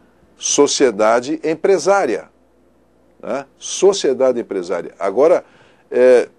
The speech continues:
é bom lembrar, essas, para o direito, essa, essas duas pessoas não são mais os empresários. Eles foram empreendedores, eles deram i-, investidores,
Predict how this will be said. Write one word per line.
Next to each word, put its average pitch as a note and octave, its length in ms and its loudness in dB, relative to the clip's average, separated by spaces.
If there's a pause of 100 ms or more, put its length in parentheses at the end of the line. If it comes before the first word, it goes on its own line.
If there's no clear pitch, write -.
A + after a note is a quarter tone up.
é G2 100 -6
bom G#2 140 0
lembrar, D3+ 440 2 (200)
essas, E3 420 -2
para A3 320 2
o F#3+ 40 0
direito, D3+ 520 0
essa, B2 200 -6
essas A2+ 320 -6
duas D#3 200 -2
pessoas D3 460 -8
não E3+ 100 -8
são E3+ 200 -8
mais E3+ 240 -6
os A#2+ 320 -6
empresários. G2+ 760 -4
Eles G#2+ 120 -12
foram G#3+ 240 0
empreendedores, D3+ 760 2
eles A2+ 180 -6
deram B2+ 220 2
i-, F#2+ 380 -8
investidores, A2 840 0